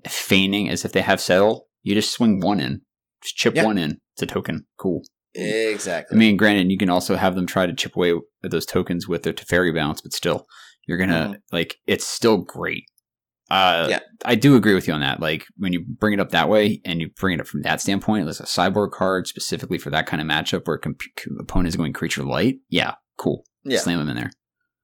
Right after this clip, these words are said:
Speaker 2: Speaking of creatures, uh, we're kinda jumping through the list because I do like to keep these under an hour. Or I try
Speaker 1: Time
Speaker 2: to, at least.
Speaker 1: consideration. Well,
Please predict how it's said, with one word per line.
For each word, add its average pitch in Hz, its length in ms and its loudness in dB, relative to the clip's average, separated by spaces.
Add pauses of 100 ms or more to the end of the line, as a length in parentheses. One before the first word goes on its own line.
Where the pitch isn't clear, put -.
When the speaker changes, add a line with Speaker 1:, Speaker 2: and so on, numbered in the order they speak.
(1160)
Speaker 2:
Speaking 214 360 4
of 131 100 4
creatures, - 420 -4 (1000)
uh, 107 260 6
we're 113 120 0
kinda 135 200 6
jumping 113 240 2
through 110 120 -2
the 98 100 -2
list 98 260 2
because 90 600 -2 (400)
I - 100 2
do 131 180 4
like 123 120 6
to 104 80 -6
keep 113 160 -2
these 101 140 -2
under 95 240 0
an 92 80 -2
hour. 80 260 0
Or 85 140 0
I 92 60 0
try 175 180 2
Speaker 1:
Time 165 100 6
Speaker 2:
to, 151 60 0
at - 60 2
least. 143 140 2
Speaker 1:
consideration. 160 640 6
Well, 131 400 8